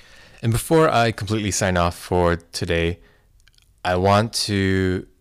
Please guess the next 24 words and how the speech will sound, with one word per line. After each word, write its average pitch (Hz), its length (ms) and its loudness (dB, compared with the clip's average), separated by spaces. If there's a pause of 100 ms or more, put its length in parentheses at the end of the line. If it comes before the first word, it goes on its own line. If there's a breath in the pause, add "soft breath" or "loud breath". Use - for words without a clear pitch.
(840)
do 120 140 2
a 131 60 0
corner 117 440 2
that 92 400 2 (200)
was 101 160 -8
kind 139 160 0
of 127 100 0
unofficial, 110 560 -2
but 98 160 2
I 98 40 4
wanna 98 200 0
make 92 200 -2
it 90 80 -2
official 87 360 -6
today. 98 320 -6 (580 soft breath)
I'm 120 120 -6
gonna 127 160 0
call 123 180 -2
this 107 140 -4
corner 98 600 -4 (600)
the 87 540 -6
Local 110 360 0
Talent 95 420 0
Highlight, - 580 -8